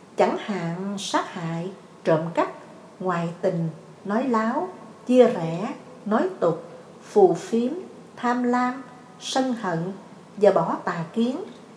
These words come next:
sau khi qua đời sẽ sanh về đâu? Cõi lành, cõi ác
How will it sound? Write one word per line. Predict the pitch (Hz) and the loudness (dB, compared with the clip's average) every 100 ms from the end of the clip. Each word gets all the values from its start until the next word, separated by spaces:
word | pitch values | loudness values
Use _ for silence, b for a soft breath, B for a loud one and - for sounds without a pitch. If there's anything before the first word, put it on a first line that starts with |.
| - - - | -20 -20 -14
sau | - 247 226 | -2 0 2
khi | 240 233 | 0 0
qua | 233 226 | -2 -2
đời | 180 175 170 165 156 | -2 -2 -2 -2 -2
sẽ | - 165 165 262 | -6 -6 -6 -6
sanh | - 262 247 | -6 -4 -2
về | 190 180 | 0 0
đâu? | 170 226 254 277 - - - - - - - | 0 0 0 -4 -10 -20 -20 -20 -20 -20 -4
Cõi | 175 247 | 0 2
lành, | 220 185 165 165 - - - - - - | 0 -2 -6 -8 -12 -20 -20 -20 -20 0
cõi | 165 190 214 | 2 2 -2
ác | 233 294 | -2 -4